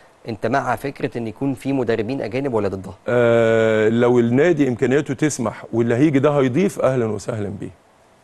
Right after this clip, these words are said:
Speaker 2: لو النادي، أي نادي، إمكانياته هتسمح واللي هيجي دوت هيعمل إضافة، أهلًا وسهلًا. إنما يعني قليلين جدًا حتى في السوق العالمي، حتى في السوق العالمي اللي هم المدربين اللي هم أصحاب كفاءات،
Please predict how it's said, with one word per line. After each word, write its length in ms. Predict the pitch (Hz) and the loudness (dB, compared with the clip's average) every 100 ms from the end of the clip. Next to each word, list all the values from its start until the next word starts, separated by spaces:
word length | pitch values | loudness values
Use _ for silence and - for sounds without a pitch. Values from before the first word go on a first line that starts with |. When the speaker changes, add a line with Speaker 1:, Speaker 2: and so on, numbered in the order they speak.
| _ _ _ | _ _ _
Speaker 2:
لو 220 | 104 110 | 2 2
النادي، 380 | 110 123 139 127 - | 4 4 2 0 -2
أي 200 | - 135 | 0 2
نادي، 260 | 120 135 101 - _ _ - | 4 2 0 -10 _ _ -10
إمكانياته 600 | 104 95 110 123 135 127 | -8 -4 0 2 2 0
هتسمح 460 | 107 131 123 101 - | 0 0 -2 -4 -6
واللي 240 | 107 107 | -4 2
هيجي 320 | 113 147 123 117 | 4 4 4 2
دوت 320 | 139 127 104 - - _ - | 2 2 0 -8 -20 _ -2
هيعمل 440 | 107 156 151 131 | 2 4 2 0
إضافة، 460 | 127 151 165 190 190 - _ _ - | 0 0 2 0 -2 -10 _ _ -2
أهلًا 300 | 131 117 107 | 0 0 -4
وسهلًا. 360 | 98 107 101 110 - _ _ - | -8 -10 -10 -14 -20 _ _ -10
إنما 440 | 113 113 110 110 - | -4 -2 2 2 0
يعني 460 | 113 110 104 104 98 - - _ - | 0 0 0 -4 -6 -10 -20 _ -2
قليلين 580 | 120 123 131 147 196 | 2 4 4 4 4
جدًا 360 | 170 190 180 208 - - - | 4 2 2 0 -4 -20 -20
حتى 340 | - 180 - 147 | -2 -2 -2 -6
في 60 | |
السوق 320 | 143 - 190 | -6 0 2
العالمي، 460 | 165 127 135 180 196 | 4 4 4 2 0
حتى 260 | 151 151 139 | -4 -4 -4
في 60 | |
السوق 200 | 127 - | -4 0
العالمي 340 | 156 139 165 147 | 2 2 2 0
اللي 140 | 131 | 0
هم 200 | 160 160 | 0 0
المدربين 800 | 131 120 120 120 123 120 127 147 | 0 -2 -2 0 2 2 2 2
اللي 140 | 123 | 2
هم 260 | 117 143 131 | 2 2 2
أصحاب 640 | 113 110 - - 139 113 110 107 104 101 | 2 0 -2 0 0 0 -2 -2 -4 -6
كفاءات، 480 | 110 - 135 113 | -6 -2 0 0